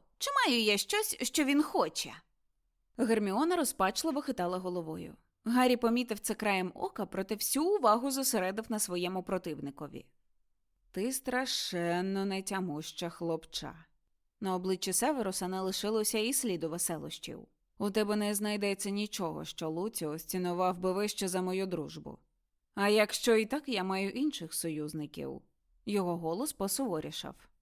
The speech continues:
«Мені дедалі важче повірити, що тебе не відсортували до Слизерину.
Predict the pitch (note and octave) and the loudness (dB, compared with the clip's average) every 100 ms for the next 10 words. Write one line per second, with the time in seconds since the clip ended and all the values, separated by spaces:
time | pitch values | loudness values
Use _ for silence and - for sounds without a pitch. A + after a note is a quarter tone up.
0 | _ _ _ - A#3 A#3+ A#3 A#3+ A#3+ A#3+ | _ _ _ 2 6 6 6 8 8 8
1 | A3 F#3 D3+ - - F3 G3 E4 G3+ - | 4 0 -2 -8 -6 -4 -2 0 -2 -4
2 | - - C4+ C#4+ A3+ C4+ C4+ C4 C4 C4 | -8 -6 0 2 4 4 4 2 0 0
3 | B3 A#3+ A3 G#3 G3+ G#3+ - E3 D3 D#3 | 2 4 4 4 2 0 0 -2 -4 -6
4 | D3+ D3 C#3+ | -8 -8 -10